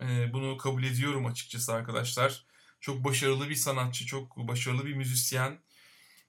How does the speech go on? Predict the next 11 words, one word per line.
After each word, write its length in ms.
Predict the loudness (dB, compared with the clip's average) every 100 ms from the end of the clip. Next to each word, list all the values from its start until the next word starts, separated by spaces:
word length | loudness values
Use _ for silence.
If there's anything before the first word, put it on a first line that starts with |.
| -6
Ve, 320 | 0 2 0 0
e, 80 |
yetmişli 600 | 2 4 4 2 -2 -2 -2
yılların 340 | 0 0 0
süperstarlarından 1200 | 0 -2 0 2 2 4 4 2 0 2 0 0
biri 200 | -2 -2
gerçekten 520 | 0 0 -2 -4 -2 0
Elton 360 | -2 -2 -2
John. 380 | 0 2 0 -4
Bugün 280 | -6 -2 0
baktığımızda 800 | 0 0 -4 -2 0 2 2